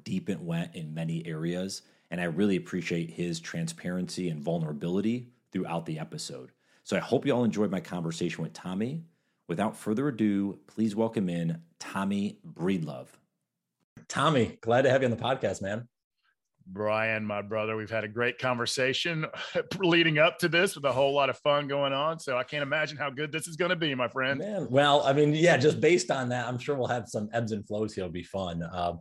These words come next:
Speaker 1: I'm excited to talk with you. I just had your friend Chris Tuff on.
Speaker 2: Uh,
Speaker 1: He, he name dropped you well, and he said so many good things about you. So, uh,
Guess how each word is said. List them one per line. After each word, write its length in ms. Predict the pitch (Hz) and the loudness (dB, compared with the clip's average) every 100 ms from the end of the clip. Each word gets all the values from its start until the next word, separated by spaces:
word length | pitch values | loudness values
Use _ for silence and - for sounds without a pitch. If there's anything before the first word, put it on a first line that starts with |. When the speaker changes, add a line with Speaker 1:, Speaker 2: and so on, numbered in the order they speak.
| - - | -12 -4
Speaker 1:
I'm 120 | 180 | 2
excited 340 | 262 - 196 156 | 4 4 2 2
to 80 | 123 | 0
talk 260 | - 127 - | 0 -2 0
with 80 | |
you. 60 | 113 | 0
I 20 | |
just 160 | 135 180 | 2 2
had 160 | 190 | 0
your 80 | 147 | 0
friend 320 | 123 143 143 | -2 -2 -4
Chris 260 | - 151 - | -2 -4 -4
Tuff 300 | - 196 - | -10 -12 -8
on. 340 | 92 95 131 - _ | -8 -6 -8 -10 _
Speaker 2:
Uh, 260 | 101 95 95 | -8 -8 -2
Speaker 1:
He, 160 | 120 | -2
he 240 | 127 - 139 | -2 0 2
name 280 | 127 127 123 | 4 4 4
dropped 320 | 120 120 - | 4 2 2
you 160 | - | -2
well, 340 | 113 113 127 165 | 2 2 4 2
and 120 | 110 | 0
he 80 | 117 | -4
said 300 | - 117 104 | -4 -6 -4
so 120 | - | -4
many 160 | 110 101 | -4 -2
good 220 | 113 - | -2 -2
things 220 | 107 98 | -6 -8
about 340 | 90 87 87 | -8 -8 -8
you. 100 | 95 | -8
So, 480 | 90 - 87 85 82 | -10 -8 -8 -8 -8
uh, 120 | 80 | -10